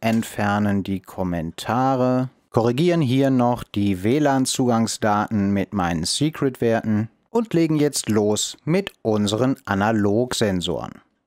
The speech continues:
Ich klicke zuerst hier einmal auf Speichern und als erstes schauen wir uns jetzt einmal an,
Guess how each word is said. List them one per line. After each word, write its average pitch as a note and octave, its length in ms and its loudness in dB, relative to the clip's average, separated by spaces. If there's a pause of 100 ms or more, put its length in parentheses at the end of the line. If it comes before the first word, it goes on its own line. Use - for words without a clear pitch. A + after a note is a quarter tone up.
(140)
Ich - 100 -20
klicke A#3 200 -2
zuerst D#3+ 400 0
hier C#3 200 0
einmal A#2 540 2
auf F#2+ 280 -2
Speichern C3 840 0
und A3 160 0
als F#3+ 160 0
erstes C#3 420 0
schauen G#3+ 420 0
wir F#3+ 80 2
uns E3+ 120 -2
jetzt C3+ 320 -2
einmal B2+ 320 2
an, G2+ 360 0